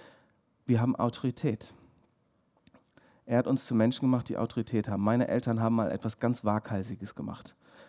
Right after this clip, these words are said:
Etwas vielleicht leichtsinnig, ich weiß es nicht. Äh, sie haben etwas gemacht, ähm,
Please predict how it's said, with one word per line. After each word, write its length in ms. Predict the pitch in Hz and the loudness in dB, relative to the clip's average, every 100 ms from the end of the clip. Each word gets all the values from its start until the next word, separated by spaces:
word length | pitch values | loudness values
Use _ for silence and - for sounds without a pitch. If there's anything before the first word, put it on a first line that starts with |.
| - | -16
Etwas 380 | - 113 - - _ _ _ _ _ | 0 0 0 -20 _ _ _ _ _
vielleicht 420 | - - 165 143 | -12 -4 -4 -4
leichtsinnig, 540 | 120 127 - 139 139 131 | -2 -2 -2 -2 -2 -2
ich 120 | 110 | -4
weiß 220 | 113 117 | 0 0
es 160 | 127 127 | -2 -2
nicht. 240 | 131 - - - - | -2 -2 -20 -20 -6
Äh, 280 | 120 117 117 - | 2 4 4 2
sie 260 | 123 120 | 4 6
haben 240 | 120 120 123 | 6 2 2
etwas 280 | 113 123 - | 0 -4 -2
gemacht, 540 | 113 117 170 - - - - - | 0 2 0 -10 -20 -20 -20 -8
ähm, 480 | - 117 113 113 117 | 4 6 6 4 0